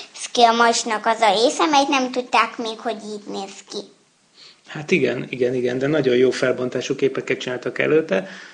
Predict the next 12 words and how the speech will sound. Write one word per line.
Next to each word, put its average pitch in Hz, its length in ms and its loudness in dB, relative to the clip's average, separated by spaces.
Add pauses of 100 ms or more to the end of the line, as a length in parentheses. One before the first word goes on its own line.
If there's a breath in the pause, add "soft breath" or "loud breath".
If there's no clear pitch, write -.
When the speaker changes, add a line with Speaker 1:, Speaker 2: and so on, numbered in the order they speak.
(160 loud breath)
Speaker 2:
e-, - 80 0
e-, - 340 -2
előtte 131 440 -2
erről, 123 360 2
úgyhogy 135 280 0
éppen 147 320 0
ez 135 120 -2
szeg-, 123 280 -4
segített 127 520 -4
a 135 120 -2
Percy 120 380 -2
leszállásához. 110 1120 -6